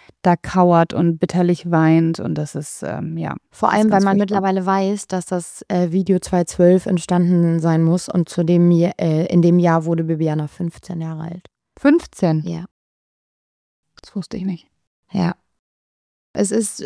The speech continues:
Speaker 2: äh, sehr, sehr erschreckend und die machen ungeschoren weiter am Ende, ne? Weil es wird weiter, dieses Webcam-Geschäft wird immer größer, immer größer. Die ziehen sich dann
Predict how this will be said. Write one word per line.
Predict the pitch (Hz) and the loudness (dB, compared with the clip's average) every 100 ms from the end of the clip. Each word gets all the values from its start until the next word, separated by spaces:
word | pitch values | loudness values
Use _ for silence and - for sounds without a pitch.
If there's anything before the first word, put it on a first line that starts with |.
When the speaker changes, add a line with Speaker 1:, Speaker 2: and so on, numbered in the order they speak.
| - | 0
Speaker 2:
äh, | 202 | 2
sehr, | 196 214 220 | 4 4 4
sehr | 214 | 2
erschreckend | 202 196 - 233 247 240 240 - | -2 -4 -4 -4 0 2 0 -2
und | 202 202 - - | 0 0 -2 -8
die | 185 202 | -4 0
machen | 208 208 220 | 0 0 -2
ungeschoren | 220 233 220 - 220 226 | 0 2 0 0 0 0
weiter | 220 240 196 | 0 -4 -6
am | 180 180 | -8 -6
Ende, | 185 180 180 | -6 -4 -2
ne? | 220 247 | -2 0
Weil | 208 202 202 - | 2 2 2 -2
es | - 190 | -8 -6
wird | 220 - 196 | -6 -6 0
weiter, | 214 233 254 247 254 - | 2 2 2 0 -2 -4
dieses | 208 202 196 | -4 -4 -2
Webcam-Geschäft | 226 - 220 214 226 - | -6 -4 -4 -4 -6 -10
wird | 214 | -8
immer | - 233 247 | -2 0 0
größer, | - 233 226 | 0 -2 -2
immer | 214 214 | -4 -4
größer. | 226 233 233 | -4 -4 -4
Die | 196 | -6
ziehen | - - 254 | -6 -2 0
sich | 240 240 | 0 -2
dann | 220 214 | 0 2